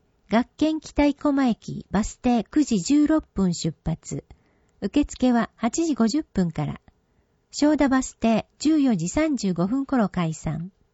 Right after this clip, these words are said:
定員三十人、抽選制。費用無料。申し込み問い合わせ。十一月十五日金曜日までに必着で。はがきかメールに参加者全員の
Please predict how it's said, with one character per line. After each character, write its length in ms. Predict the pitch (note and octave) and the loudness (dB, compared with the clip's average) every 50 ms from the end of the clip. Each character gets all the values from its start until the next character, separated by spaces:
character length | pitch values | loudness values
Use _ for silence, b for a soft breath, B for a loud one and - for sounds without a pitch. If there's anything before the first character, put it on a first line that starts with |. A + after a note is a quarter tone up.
| _ _ _ _ _ _ _ _ _ _ _ _ _ _ _ _ _ _ | _ _ _ _ _ _ _ _ _ _ _ _ _ _ _ _ _ _
定 240 | - C#4+ C#4+ C#4+ C#4+ | 0 2 2 2 2
員 240 | C4+ C4 B3+ G#3 - _ _ _ | 2 0 -2 -4 -6 _ _ _
三 280 | - D4+ D4+ D#4+ D#4 D4+ | -4 -2 -2 -2 -2 -2
十 200 | - D4 C4 A3+ | 0 0 2 2
人、 260 | F#3 F3+ D3+ C#3+ F#3+ - _ _ _ _ | 0 0 -2 -6 -8 -14 _ _ _ _
抽 220 | - C#4+ C#4+ C#4 | -2 0 0 0
選 240 | - - C4 B3+ B3 | 0 0 0 0 0
制。 420 | B3 - - A3 G#3 G3+ - - _ _ _ _ _ _ _ _ _ _ _ _ _ _ | -2 -2 0 0 0 0 0 -4 _ _ _ _ _ _ _ _ _ _ _ _ _ _
費 160 | - D4 D#4 | -2 0 2
用 320 | D4 A#3 F3+ D#3+ C#3+ - - _ _ - | 4 4 4 2 0 -4 -10 _ _ -2
無 120 | F#3+ A3 | 0 0
料。 380 | A3+ C4 C4 B3+ B3 A#3 - - _ _ _ _ _ _ _ _ _ _ _ _ _ _ _ _ | 2 4 4 4 4 2 0 -2 _ _ _ _ _ _ _ _ _ _ _ _ _ _ _ _
申 200 | - C4 D4 D#4 | 0 0 0 0
し 100 | - - | 0 -4
込 200 | - - C4+ C4+ | -4 -2 0 0
み 220 | C4 C4 A#3+ - _ - | 2 0 -2 -2 _ 2
問 200 | B3 B3+ A#3+ A3+ | 2 4 4 4
い 60 | B3 | 2
合 80 | A3+ | 2
わ 100 | A3 A3 | 2 0
せ。 300 | A3+ - - G3 F#3+ - _ _ _ _ _ _ _ _ _ _ _ - | -2 -2 -2 -2 -2 -4 _ _ _ _ _ _ _ _ _ _ _ -2
十 180 | - C#4+ D#4 | 0 2 2
一 220 | D#4+ D4+ - - A#3+ | 2 0 -2 -2 -2
月 380 | C4+ C4+ - - - A#3 - - | -2 -2 -2 -4 -4 -6 -6 -4
十 260 | G#3 - D#4+ D#4+ C4+ | -2 0 2 2 2
五 140 | - C4 A#3+ | 2 2 2
日 400 | G#3 F#3+ - - - D#3 - - | 2 2 -2 -4 -8 -10 -10 -6
金 280 | - C#4 D4+ D#4 D#4+ D#4 | -2 -2 0 2 2 2
曜 160 | D#4+ D4 A#3+ | 2 2 4
日 100 | A3+ G3 | 2 2
ま 140 | F#3 F3+ F3 | 2 2 0
で 120 | E3+ E3 | 0 -2
に 120 | D#3+ D#3 | -2 -4
必 120 | - - - _ - | -6 -10 -14 _ -4
着 280 | - F#3+ F#3 - F3+ | -4 -4 -2 -2 -4
で。 220 | D#3+ E3 - - _ _ _ _ _ _ _ _ _ _ _ _ _ _ _ _ | -4 -4 -4 -6 _ _ _ _ _ _ _ _ _ _ _ _ _ _ _ _
は 140 | - A3+ | -2 0
が 160 | G#3 C#4+ D4 - | 0 0 0 -2
き 120 | - - | -6 -6
か 220 | - - B3+ - - | -4 -2 -2 0 0
メ 200 | G3 G#3+ A#3+ B3 | 2 2 4 4
ー 40 | B3 | 4
ル 100 | A#3+ A3 | 4 2
に 240 | G#3 G#3 G#3 - - _ - | 2 2 0 -2 -4 _ -8
参 240 | - - D4+ D#4+ D#4+ | -4 -2 -2 0 0
加 140 | - D#4 | -2 -2
者 160 | - - G3 F3+ | 0 0 0 2
全 320 | F#3 B3 C#4 C#4 C#4 C4+ | 2 2 2 2 2 2
員 140 | C4 B3 A3 | 2 2 2
の 180 | A3+ G#3+ G3 | 2 0 0